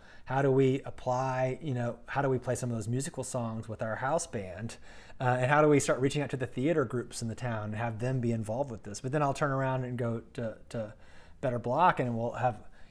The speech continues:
you know, another group of, of folks at the table and say, like, you know, somebody will say, "There's this great, you know, uh, furniture group out of Scandinavia. How do we get them,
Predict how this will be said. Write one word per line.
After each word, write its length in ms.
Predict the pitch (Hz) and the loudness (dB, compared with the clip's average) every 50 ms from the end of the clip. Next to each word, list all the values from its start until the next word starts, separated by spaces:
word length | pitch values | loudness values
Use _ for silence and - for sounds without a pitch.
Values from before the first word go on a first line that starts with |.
| - - | -10 -4
you 80 | 135 135 | -2 0
know, 100 | 123 120 | 0 2
another 280 | 123 131 143 185 196 | 2 4 4 4 4
group 240 | 135 143 127 - - | 2 2 0 0 -2
of, 120 | 110 113 - - | -6 -10 -10 -10
of 140 | 127 117 | -12 -10
folks 380 | - - 117 - 110 - - - | -8 -8 -8 -8 -8 -10 -10 -12
at 40 | - | -10
the 60 | 120 | -8
table 360 | 117 - 127 120 120 120 131 127 | -6 -4 -4 -4 -4 -4 -4 -4
and 120 | 123 120 | -4 -2
say, 200 | - 135 123 123 | -2 0 0 0
like, 240 | 120 117 113 - - - - - - - - - - - | 0 -2 -4 -6 -10 -14 -14 -16 -16 -18 -20 -12 -6 -2
you 80 | 143 | -2
know, 180 | 131 117 113 113 | 0 0 -2 -2
somebody 260 | - - 139 135 127 | 0 0 2 2 2
will 80 | 123 113 | 2 0
say, 280 | - 135 127 127 123 | 0 0 0 0 0
"There's 260 | 117 110 120 123 117 | -2 0 0 0 0
this 180 | 131 127 - - | 0 -2 -4 -6
great, 520 | - - 185 - 139 143 143 143 135 - - - - - - - | -8 -10 -8 -2 0 2 2 2 2 0 -4 -10 -16 -16 -16 -8
you 120 | - 143 123 | -4 -4 -2
know, 300 | 117 110 104 104 107 - - | -2 -2 -4 -6 -10 -12 -10
uh, 300 | - 123 113 107 104 104 | -10 -8 -6 -6 -6 -8
furniture 460 | - - - 143 156 165 - - 135 117 | -6 -4 -2 -2 0 0 -2 -2 -4 -4
group 300 | 117 123 120 117 113 - | -2 -2 -2 -2 -4 -6
out 200 | - 113 113 113 | -8 -6 -6 -4
of 300 | 113 107 104 98 - 110 101 | -4 -4 -4 -6 -6 -8 -8
Scandinavia. 920 | 95 - - - 139 131 123 120 120 160 208 226 143 120 107 110 117 117 - - - - - - - - | -8 -6 -4 -2 -2 0 0 2 2 4 4 4 2 0 -2 -4 -4 -8 -10 -14 -20 -20 -20 -20 -14 -4
How 180 | - 139 139 | 0 2 4
do 80 | 143 139 | 4 6
we 120 | 131 131 | 4 4
get 260 | 117 131 135 131 - - | 2 2 0 -2 -2 -2
them, 380 | 139 139 135 127 117 113 110 | -2 0 0 0 0 -2 -4